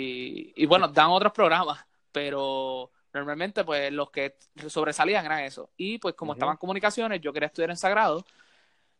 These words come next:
Speaker 1: Yo puse Carolina como primera opción, para que a ver si me aceptaban, pero claramente mi G S era súper alto y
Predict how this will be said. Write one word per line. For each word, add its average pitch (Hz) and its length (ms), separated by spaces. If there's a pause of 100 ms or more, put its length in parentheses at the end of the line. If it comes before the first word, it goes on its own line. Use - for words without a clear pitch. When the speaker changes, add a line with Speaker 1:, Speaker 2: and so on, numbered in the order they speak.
(120)
Speaker 1:
Yo 202 160
puse 262 220
Carolina 233 560 (540)
como 165 200
primera 160 280
opción, 190 500 (300)
para 147 180
que 151 60
a 147 40
ver 147 120
si 170 100
me 180 60
aceptaban, 180 640
pero 151 360 (100)
claramente 160 800
mi 143 200
G 135 240
S 143 180
era 151 340
súper 165 280
alto 135 440 (440)
y 139 460